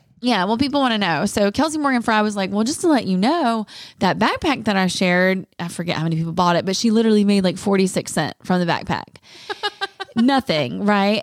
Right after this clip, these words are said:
And depending on your size falling, because sometimes, like, if you have a Like to Know It, you'll get an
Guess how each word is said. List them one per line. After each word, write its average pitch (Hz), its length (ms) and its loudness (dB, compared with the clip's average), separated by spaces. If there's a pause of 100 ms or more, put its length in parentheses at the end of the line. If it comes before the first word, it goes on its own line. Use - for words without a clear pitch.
And 240 280 2
depending 302 640 -2
on 185 420 2
your 180 140 -2
size 165 340 -2
falling, 180 320 2
because 226 300 0
sometimes, 240 1000 -2
like, 220 160 0
if 226 80 -8
you 339 120 4
have 403 120 2
a 320 40 2
Like 247 220 0
to 208 120 -4
Know 185 160 4
It, 180 100 2
you'll 254 140 2
get 294 160 2
an 247 100 -2